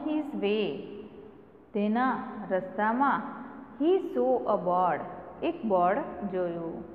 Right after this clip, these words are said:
તેણે રસ્તામાં એક બોર્ડ જોયું. રેશમા બ્યુટી પાર્લર, રેશમા બ્યુટી પાર્લર, એ બોર્ડનું નામ હતું રેશમા બ્યુટી પાર્લર. હમ,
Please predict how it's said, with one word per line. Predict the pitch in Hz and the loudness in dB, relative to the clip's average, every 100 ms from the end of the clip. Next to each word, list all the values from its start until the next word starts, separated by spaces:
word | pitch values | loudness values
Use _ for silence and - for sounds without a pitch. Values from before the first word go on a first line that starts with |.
| - | -8
તેણે | - 196 240 294 208 - 190 | -4 -2 0 -2 -6 -8 -4
રસ્તામાં | 180 - 190 202 247 | -4 -2 -2 0 0
એક | 254 294 - 180 | 0 -2 -4 -4
બોર્ડ | 180 185 202 226 | 0 2 0 -2
જોયું. | 214 185 170 175 - - - - - 185 | -2 -2 -2 -6 -10 -12 -14 -16 -10 -2
રેશમા | 233 233 285 311 | -2 -2 -2 -2
બ્યુટી | 294 233 185 185 | -2 -2 -2 -4
પાર્લર, | 175 165 165 165 165 - - - - - - - 185 | -2 -4 -2 -6 -6 -10 -14 -18 -20 -20 -20 -10 -2
રેશમા | 190 185 190 220 285 381 - - - 175 | -2 -2 -2 0 0 -2 -8 -12 -10 -6
બ્યુટી | 190 180 220 294 403 - - - | -6 -4 -4 -2 -4 -8 -8 -2
પાર્લર, | 185 180 175 170 170 175 - - - | 0 0 0 -2 -2 -6 -14 -14 -6
એ | 190 | -2
બોર્ડનું | 196 196 220 | 0 0 0
નામ | 240 247 254 | 0 2 0
હતું | 247 262 | 0 -2
રેશમા | 262 254 - 254 240 | -2 -4 -4 -2 0
બ્યુટી | 214 196 185 | -2 -4 -4
પાર્લર. | 180 165 165 - - - - - - - - | -4 -4 -6 -10 -12 -16 -20 -20 -20 -16 -4
હમ, | 240 247 226 | 0 2 0